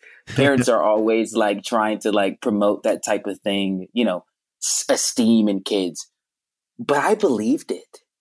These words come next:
You know, I, I, I, I totally, totally believed everything that was ever told me, told to me in the prophecy, you know, at those young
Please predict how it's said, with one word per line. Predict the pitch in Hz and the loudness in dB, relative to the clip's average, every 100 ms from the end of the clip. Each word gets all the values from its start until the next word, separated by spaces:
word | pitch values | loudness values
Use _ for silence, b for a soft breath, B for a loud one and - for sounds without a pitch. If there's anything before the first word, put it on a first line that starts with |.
| _ _ - | _ _ -2
You | 123 | 2
know, | 127 120 | 2 2
I, | 135 131 147 143 - | 0 2 2 0 0
I, | 139 147 135 - | 2 2 0 0
I, | 123 | -2
I | 131 - | -2 -6
totally, | - - 151 160 165 160 147 143 | -10 0 2 2 2 2 -2 -6
totally | - 120 120 120 113 | -2 0 2 2 2
believed | 87 104 104 101 101 98 92 - - b b b _ | 0 -2 -2 -2 -2 -4 -6 -16 -20 b b b _
everything | 113 113 120 104 110 104 98 | -2 2 2 2 2 2 0
that | 98 | -2
was | 85 98 | -2 -2
ever | 98 95 | 0 -2
told | 95 - 101 98 92 | -6 0 0 0 -2
me, | 87 87 - - | -8 -8 -12 -6
told | 113 104 95 | -2 -2 -2
to | 98 | -2
me | 98 | -2
in | 92 | -2
the | 87 | -4
prophecy, | - 90 - - 73 67 _ _ _ _ _ _ _ _ _ | -2 -2 -4 -10 -10 -12 _ _ _ _ _ _ _ _ _
you | - 107 | -2 0
know, | 95 90 | 0 0
at | 101 - | -2 2
those | 104 98 92 | 2 2 0
young | 101 98 95 95 | 0 2 0 -4